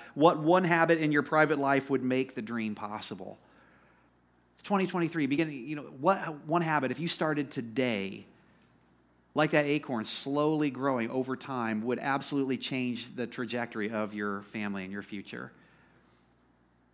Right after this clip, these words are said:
Maybe it's just something as simple as reading your Bible every day. I, I remember years and years and years ago, I started this habit of just getting up, and the first thing every morning,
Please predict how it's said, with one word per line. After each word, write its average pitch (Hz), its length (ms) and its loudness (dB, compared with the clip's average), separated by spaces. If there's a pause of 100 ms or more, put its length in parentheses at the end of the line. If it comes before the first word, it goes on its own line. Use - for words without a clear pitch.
(120)
Maybe 175 200 2
it's 214 140 -2
just - 300 -2
something 151 260 0
as 139 80 -2
simple 165 340 0
as 120 200 0 (420)
reading 165 440 -4
your 151 120 -2
Bible 135 480 -4
every 117 220 -6
day. 104 320 -8 (1900)
I, 151 120 2
I 165 60 4
remember 170 280 4
years 175 380 0
and 170 80 0
years 165 160 4
and 156 80 -2
years 165 160 2
ago, 139 100 0
I 135 60 4
started 151 300 2
this 135 120 0
habit 139 320 0
of 113 80 -4
just 120 140 -8
getting 151 180 0
up, 135 100 0
and 127 60 -6
the 123 60 -4
first 160 240 -4
thing 160 100 -2
every 147 160 0
morning, 143 220 2